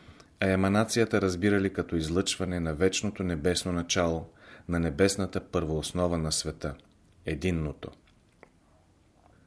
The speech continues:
Този същият елински иманентизъм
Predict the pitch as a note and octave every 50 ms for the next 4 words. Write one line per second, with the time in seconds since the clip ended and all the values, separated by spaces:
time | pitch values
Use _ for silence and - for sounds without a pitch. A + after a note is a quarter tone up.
0 | _ _ _ _ _ _ _ _ - B2 C3+ C#3+ C#3+ C#3 - - D3 C#3+ - -
1 | C3 C3 B2+ B2+ - C#3 B2 B2 B2+ B2 A#2+ - - - - A2 G#2+ G#2+ F#2+ -
2 | - - - - - - A#2+ A2 G#2+ G#2+ G#2+ G#2+ G#2 G#2 G2+ - B2 B2 A#2+ G#2
3 | F#2 F2+ F#2 -